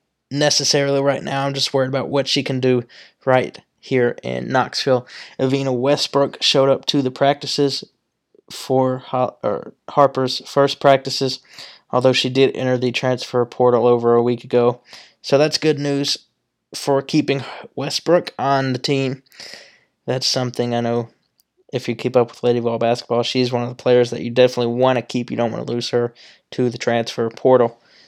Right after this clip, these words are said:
And now I'm going to go ahead and wrap things up here by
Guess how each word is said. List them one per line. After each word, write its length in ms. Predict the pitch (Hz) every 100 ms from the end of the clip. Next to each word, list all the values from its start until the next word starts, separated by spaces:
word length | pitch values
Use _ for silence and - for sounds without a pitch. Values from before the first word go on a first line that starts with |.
| _ _ _ _ _ _ _ _ _ -
And 280 | 147 147 143
now 280 | 147 156 -
I'm 280 | 143 143
going 300 | 139 143 139 -
to 180 | 139
go 180 | 127 139
ahead 400 | 139 135 135 - _ _ _ _ _ -
and 460 | 143 139 131 127 - - -
wrap 320 | 139 123 -
things 420 | - 120 127 - -
up 260 | 113 - -
here 420 | 139 135 131 - _ _ _
by 460 | 120 120 120 117